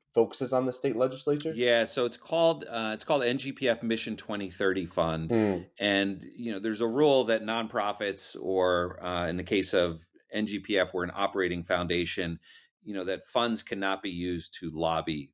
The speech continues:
Speaker 2: or advocate for specific legislation. And so that was the purpose of setting that up. I also, I just wanna highlight, I think, the success we've had. It takes a community. So I can tell you, you know,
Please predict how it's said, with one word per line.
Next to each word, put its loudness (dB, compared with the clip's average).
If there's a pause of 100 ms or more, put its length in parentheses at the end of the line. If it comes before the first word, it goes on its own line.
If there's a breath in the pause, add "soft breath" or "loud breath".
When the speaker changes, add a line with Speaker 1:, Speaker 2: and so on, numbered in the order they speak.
(120)
Speaker 2:
or -6
advocate -4
for -10
specific -2
legislation. 0 (380 soft breath)
And -12
so -2
that 2
was -8
the -8
purpose -2
of -8
setting -2 (140)
that -4
up. -6
I 2
also, 2 (200)
I -8
just -4
wanna 2
highlight, 4
I 0
think, -8
the -6
success -2
we've -6
had. 0
It -4
takes -4
a -8
community. -6 (340 soft breath)
So -6
I 2
can 0
tell 4
you, 2 (500 soft breath)
you -4
know, -4